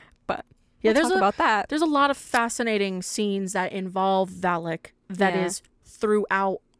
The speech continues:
Speaker 2: all of the films.
Speaker 1: What I will say, they showed us that one scene that I'm talking about in Conjuring two.
Speaker 2: Yeah.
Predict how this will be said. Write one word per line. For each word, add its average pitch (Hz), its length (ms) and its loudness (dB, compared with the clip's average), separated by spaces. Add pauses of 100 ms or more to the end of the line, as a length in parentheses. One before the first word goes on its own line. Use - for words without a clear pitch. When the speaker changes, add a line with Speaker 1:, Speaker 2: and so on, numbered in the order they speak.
Speaker 2:
all 190 300 2
of 180 120 -8
the 170 80 -8
films. 175 600 -6
Speaker 1:
What 262 220 4
I 285 180 4
will 226 420 2
say, 170 520 -2 (420)
they 214 240 4
showed 247 400 2
us 262 500 0 (460)
that 202 320 0
one 208 200 0
scene 214 180 -2
that 202 80 -2
I'm 196 80 -2
talking 180 260 -2
about 160 360 -6 (260)
in 180 80 -6
Conjuring 190 400 -4
two. - 380 -10 (300)
Speaker 2:
Yeah. - 120 -8